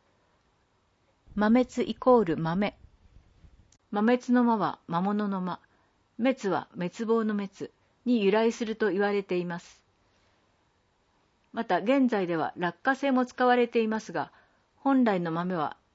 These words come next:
入り大豆とされ、入りの意は火で炙る、煎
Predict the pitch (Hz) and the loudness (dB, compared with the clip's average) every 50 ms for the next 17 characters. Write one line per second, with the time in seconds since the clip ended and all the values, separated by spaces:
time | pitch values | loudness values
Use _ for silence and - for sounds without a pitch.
0 | _ - 208 233 262 254 269 262 254 214 - - 147 - _ - 180 160 - 170 | _ -4 -2 0 0 2 2 2 2 0 -2 -4 -12 -12 _ -8 -8 -8 -6 -8
1 | 156 160 151 - - _ _ _ _ _ _ _ _ _ _ _ _ _ _ _ | -8 -8 -8 -10 -12 _ _ _ _ _ _ _ _ _ _ _ _ _ _ _
2 | _ _ _ - 214 208 240 247 233 233 220 - - 233 233 202 175 - - - | _ _ _ -6 -4 0 2 2 2 2 0 -2 0 0 0 2 0 -2 -4 -6
3 | - 254 220 226 185 165 160 185 196 175 160 - - _ - - 240 | -4 0 2 2 2 0 0 -2 -2 -2 -2 -4 -8 _ -4 -2 -2